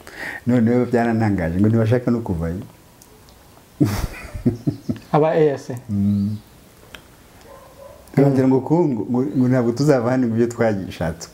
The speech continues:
Speaker 1: twaje gukora bitarangiye. Donc, bitaniye se no kuvuga ngo nzanye base militaire gucungira sécurité, nashaka ko mutaha ntimutahe.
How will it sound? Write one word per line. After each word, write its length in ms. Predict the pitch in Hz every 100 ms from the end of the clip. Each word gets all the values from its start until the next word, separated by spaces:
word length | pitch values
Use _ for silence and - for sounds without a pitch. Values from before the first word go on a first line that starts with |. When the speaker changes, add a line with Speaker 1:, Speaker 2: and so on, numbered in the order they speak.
| -
Speaker 1:
twaje 260 | - 110
gukora 240 | 92 - 101
bitarangiye. 540 | 101 95 87 90 101 104 - - - - - - - - -
Donc, 320 | 131 127 135 117
bitaniye 520 | 123 147 139 151 175
se 100 | 160
no 120 | 165
kuvuga 400 | 151 151 143 117 - - - - 110
ngo 120 | 120 127
nzanye 320 | 117 123 120
base 320 | 131 156 139
militaire 340 | 113 110 135 127
gucungira 400 | 101 101 101 98
sécurité, 520 | 101 98 104 101 110
nashaka 300 | 117 113 143
ko 120 | 151
mutaha 340 | 123 113 117
ntimutahe. 480 | 123 117 110 95 80